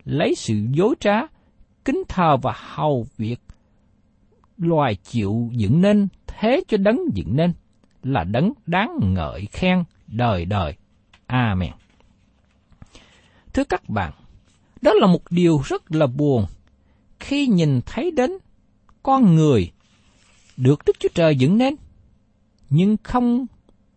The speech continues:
nhận biết Ngài, không tạ ơn Ngài, không cảm ơn Chúa về những gì mà Ngài ban cho chúng ta để có được cuộc sống ở trên đất này.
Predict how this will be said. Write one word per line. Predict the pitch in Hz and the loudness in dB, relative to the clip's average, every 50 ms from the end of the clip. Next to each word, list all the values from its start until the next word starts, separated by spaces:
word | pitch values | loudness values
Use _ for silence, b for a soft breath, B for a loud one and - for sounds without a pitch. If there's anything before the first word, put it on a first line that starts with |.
| _ _ _ | _ _ _
nhận | - 107 95 135 175 | 0 2 2 2 2
biết | 202 311 403 - - | 2 0 0 0 -2
Ngài, | 127 101 - - - _ _ _ _ _ _ _ _ _ _ _ _ _ _ _ _ | -4 -4 -6 -10 -20 _ _ _ _ _ _ _ _ _ _ _ _ _ _ _ _
không | _ _ - - - 269 269 262 | _ _ -6 -4 -2 -2 -2 -4
tạ | - - 92 85 98 139 | -4 -4 -2 -2 -2 0
ơn | 190 226 214 160 | 0 0 2 0
Ngài, | 113 82 - - _ _ _ _ _ _ _ _ _ _ _ _ _ _ _ _ | 0 -2 -4 -10 _ _ _ _ _ _ _ _ _ _ _ _ _ _ _ _
không | _ _ - - 277 285 269 - _ | _ _ -4 -2 -2 -2 -2 -4 _
cảm | - 110 127 190 247 | -2 0 0 0 0
ơn | 269 277 285 262 | 0 -2 -2 -2
Chúa | - 277 262 294 370 392 - - _ _ | -4 -4 -4 -4 -4 -6 -8 -12 _ _
về | - 120 151 165 160 143 123 | -6 -2 0 2 2 2 2
những | 120 120 131 180 226 277 226 160 | 2 2 2 0 0 -2 -2 -2
gì | 160 165 147 117 90 92 - - | -2 -2 -2 -2 -4 -6 -10 -8
mà | 117 123 113 | -6 -4 -2
Ngài | 113 120 120 101 80 - | -2 -2 -2 -4 -6 -4
ban | 123 147 170 196 226 233 | -2 -2 0 0 0 0
cho | - 233 220 | -2 -2 -4
chúng | - 240 262 320 | -4 -6 -8 -6
ta | - - 214 214 220 208 b b b b b b b | -2 0 0 0 0 -2 b b b b b b b
để | - 95 95 120 | -6 -6 -6 -6
có | - - 233 285 349 | -2 -2 0 0 0
được | 131 98 - - - | 0 -2 -4 -6 -6
cuộc | 92 82 - - | -8 -6 -6 -8
sống | - - - 208 233 370 349 - _ _ _ _ | -8 -4 -2 -2 -2 -4 -8 -14 _ _ _ _
ở | - - - 139 151 - | -12 -10 -8 -8 -6 -4
trên | 165 156 151 | -4 -4 -2
đất | 165 190 - | -4 -4 -4
này. | - - - | -6 -6 -6